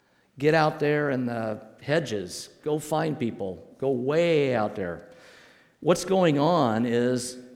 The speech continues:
further down the social ladder, which would have been the Gentiles in, in this, in Jesus' day. The kingdom for the Pharisees, those that follow God closely, the in-group,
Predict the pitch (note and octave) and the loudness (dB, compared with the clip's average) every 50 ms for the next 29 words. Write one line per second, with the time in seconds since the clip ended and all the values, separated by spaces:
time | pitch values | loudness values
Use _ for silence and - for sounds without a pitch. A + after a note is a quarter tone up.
0 | - - _ _ _ _ _ - - - D#3 E3 F3+ F3+ F3+ C#3+ D3 D3 D3 D3+ | -20 -20 _ _ _ _ _ -16 -4 0 2 2 4 2 2 2 2 2 2 2
1 | D3+ C3+ B2 - - C#3 C#3+ C3+ - C3+ A#2 A#2 A#2+ A#2+ A#2+ A2+ G2+ F2+ E2+ E2+ | 0 -2 -4 0 0 0 0 0 0 0 0 2 2 2 0 -2 -2 -4 -6 -10
2 | - - - - - - A#2 C3 B2+ - - C3 C3 B2+ A#2 - A#2+ G#2+ G#2+ A2+ | -12 -18 -20 -20 -12 -8 -6 -6 -6 -6 -6 -6 -4 -4 -4 -4 -4 -4 -2 -2
3 | G#2+ G#2 G#2 - B2 A#2 A#2 A2 - G#2 F2+ E2+ E2+ E2 E2 F2 - - - - | -4 -4 -6 -6 -6 -6 -6 -6 -8 -8 -8 -8 -8 -12 -14 -16 -18 -20 -20 -20
4 | _ _ _ _ _ _ _ _ _ - A2 G#2+ G2 G2+ - _ - A2+ G#2+ G#2 | _ _ _ _ _ _ _ _ _ -12 -12 -12 -12 -12 -16 _ -10 -8 -8 -6
5 | G#2 G#2+ G#2 G#2 - - A2 G2 G#2 G#2+ G#2+ G2+ F#2+ G2+ F#2+ - - G2 F#2 F2 | -6 -8 -8 -10 -10 -12 -12 -12 -8 -8 -8 -8 -8 -10 -12 -10 -10 -10 -10 -10
6 | E2 D2+ - - _ - - _ _ _ _ _ _ _ _ _ - B2 - - | -10 -14 -18 -20 _ -20 -20 _ _ _ _ _ _ _ _ _ -10 -8 0 0
7 | F3+ F#3+ F#3 F3 F#3 F3 F3 E3+ E3+ E3 D#3 - - - - - - - _ _ | 0 2 2 2 4 4 4 2 2 -2 -4 -8 -14 -18 -20 -20 -20 -20 _ _
8 | _ - _ - - C#3 C3+ C3+ C3+ C3 B2+ A#2+ B2 G3 G3 F#3+ F#3 E3 - - | _ -20 _ -8 -4 -2 -2 0 2 2 2 2 2 4 4 4 4 2 0 0
9 | E3+ E3 D#3+ C#3 C#3 C3+ C3 B2+ A#2+ A#2 B2 A#2 A#2 A#2+ - - - - C#3+ C#3 | 0 0 0 0 0 0 0 -2 -2 -2 -2 -2 -4 -6 -10 -16 -8 -2 0 2
10 | C#3 C#3 C#3 C3+ A#2+ - B2+ B2 B2 A#2+ A#2+ - C#3 C3 C3 C3 C3 - C3+ C3 | 2 2 2 0 -2 -2 0 0 0 -2 -4 -6 -2 -2 -2 -2 -2 -4 -4 -2
11 | A#2+ G#2+ A#2+ B2 - D3 C#3 C#3+ C#3 B2 G#2 G#2+ A2 A2 A#2+ C3+ - - | -2 -2 -4 -2 0 2 2 2 2 0 -2 -2 -2 -2 -2 -4 -6 -8